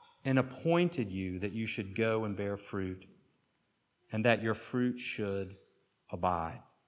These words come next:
Two things. Jesus says, "I chose you." I want you to stop for a minute and ask yourself, what is your relationship with Christ like? I want you to know,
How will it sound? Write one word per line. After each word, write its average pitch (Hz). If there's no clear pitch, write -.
Two 156
things. 127
Jesus 135
says, 131
"I 123
chose 101
you." 90
I 139
want 175
you 180
to 156
stop 143
for -
a 127
minute 117
and 113
ask 117
yourself, 104
what 120
is 127
your 127
relationship 104
with 98
Christ 87
like? 87
I 120
want 123
you 143
to 147
know, 101